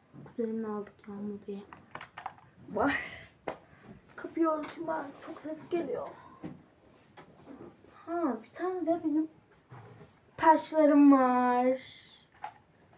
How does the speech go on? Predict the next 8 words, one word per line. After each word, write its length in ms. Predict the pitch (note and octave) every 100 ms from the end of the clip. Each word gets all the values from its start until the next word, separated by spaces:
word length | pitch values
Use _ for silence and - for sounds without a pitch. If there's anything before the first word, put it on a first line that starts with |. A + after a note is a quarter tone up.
| _ - - - - - - -
Taşlarımı 600 | C#4+ C#4+ C#4+ D4+ C#4 C#4+
şöyle 400 | - A#3 A#3+ B3
koymak 600 | - A#3 A3+ A3+ - -
isterim. 600 | - - - G3+ G3 G3 - _ _ _ _ _ _ _ - - _ _ _ _ _ _ _ - - - - - - _ -
Ve 140 | C4+
benim 320 | C4 C#4 C#4+ - - _ _ _ _ _ - - - - - - - - - - - - - - - - - - - - - - - - - - - - - - - - - - - - - - -
açmayayım 600 | D#4 - C4+ A3+ A3 G#3+
bence. 600 | G#3+ G#3+ G#3+ G#3 G3+